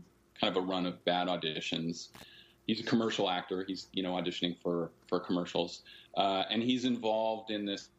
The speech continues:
intense movement workshop, um, that's really kind of pushing him physically. Uh, and all the while, he's listening to these motivational tapes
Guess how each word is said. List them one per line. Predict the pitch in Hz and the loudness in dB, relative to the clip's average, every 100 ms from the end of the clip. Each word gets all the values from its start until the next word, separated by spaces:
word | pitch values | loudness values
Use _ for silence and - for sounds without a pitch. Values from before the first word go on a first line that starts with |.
| - | -6
intense | 95 - 110 107 | -6 0 -2 0
movement | 107 110 107 92 | -2 0 -2 -2
workshop, | 90 - 92 87 - - _ _ _ | -2 0 0 0 -2 -10 _ _ _
um, | - 92 95 | 0 0 2
that's | 117 147 | 2 2
really | 156 | 2
kind | 151 117 | 0 -4
of | - | 0
pushing | 120 110 98 | 0 0 0
him | 98 90 | -2 -2
physically. | 104 98 95 - _ - 85 82 - - - _ - | 0 0 -2 -6 _ -6 -4 -4 -10 -20 -20 _ 0
Uh, | 98 95 92 92 - - _ | 4 4 2 0 -6 -18 _
and | 113 117 120 127 | 2 2 0 0
all | 143 | 2
the | 139 | 2
while, | 123 117 | 0 0
he's | 113 117 | -4 -4
listening | 123 127 117 | -2 0 -2
to | 107 | -4
these | 107 104 | -6 -4
motivational | 104 98 95 - 95 - | -2 -2 -2 -2 -4 0
tapes | 98 95 - - - | 0 0 -4 -12 -12